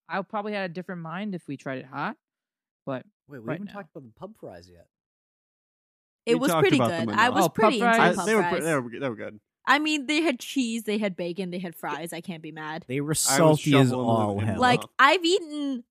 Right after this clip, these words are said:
Speaker 3: almost raw potato before just 'cause I like potatoes so much, so.
Speaker 1: Uh, I wouldn't recommend it either. Uh, I think the chicken sandwich a little more so to recommend, but
Speaker 3: Yes. Instead,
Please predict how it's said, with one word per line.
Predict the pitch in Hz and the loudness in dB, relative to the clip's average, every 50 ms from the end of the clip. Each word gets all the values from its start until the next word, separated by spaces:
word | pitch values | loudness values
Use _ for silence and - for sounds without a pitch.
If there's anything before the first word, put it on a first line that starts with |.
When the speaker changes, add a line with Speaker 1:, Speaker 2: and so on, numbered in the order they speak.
| _ _ _ - | _ _ _ 4
Speaker 3:
almost | 226 233 226 226 233 233 226 220 233 - - 208 | 6 8 8 8 6 6 4 4 2 2 -2 -2
raw | 185 196 180 175 180 190 | -2 0 0 2 0 0
potato | - 208 185 - 202 175 175 175 190 | -2 -4 -6 -4 -6 -6 -4 -4 -6
before | 190 196 233 - - 240 240 247 240 | -6 -6 -8 -6 -2 -2 0 0 0
just | 226 - 185 - | -2 -4 -8 -8
'cause | - 208 180 175 | -6 -8 -8 -8
I | 165 170 | -8 -8
like | 170 165 170 - | -8 -10 -10 -10
potatoes | - 185 - 170 156 151 160 175 - | -10 -10 -8 -10 -10 -10 -10 -10 -12
so | - 143 147 | -12 -14 -16
much, | 151 117 - - - | -18 -18 -18 -18 -16
so. | - - 165 147 143 170 - - | -14 -12 -12 -10 -10 -8 2 6
Speaker 1:
Uh, | 170 170 160 156 135 | 8 10 10 10 8
I | - 165 175 | 6 6 4
wouldn't | 165 156 147 131 | 4 4 2 0
recommend | 131 131 - 139 135 127 123 120 | -2 -2 -2 -2 -2 -2 -2 -4
it | 123 | -6
either. | 127 123 123 127 127 127 123 120 _ _ _ - | -8 -8 -8 -8 -8 -8 -10 -12 _ _ _ -2
Uh, | 165 | 2
I | 175 170 151 180 | 2 4 4 2
think | 208 247 254 220 196 | 0 0 -2 -4 -4
the | 196 196 | -6 -6
chicken | - - 202 175 170 170 170 165 160 156 | -6 -8 -8 -8 -8 -8 -8 -8 -8 -10
sandwich | - 156 151 156 156 147 | -10 -10 -10 -10 -10 -10
a | 143 135 | -10 -8
little | 147 170 196 190 | -8 -6 -6 -6
more | 180 180 180 180 175 | -4 -4 -6 -6 -6
so | - - 185 180 180 175 175 - | -8 -8 -8 -8 -8 -8 -10 -10
to | - 185 | -10 -8
recommend, | 180 180 - 180 175 175 180 185 180 | -8 -8 -8 -10 -10 -10 -10 -10 -8
but | 160 147 | -8 -6
Speaker 3:
Yes. | 170 - - - - - - _ - | -6 -6 -8 -10 -14 -14 -16 _ -6
Instead, | 214 240 262 - - - 359 427 370 233 190 180 180 240 | -4 -4 -4 -4 -4 -2 2 2 4 4 4 0 -2 -8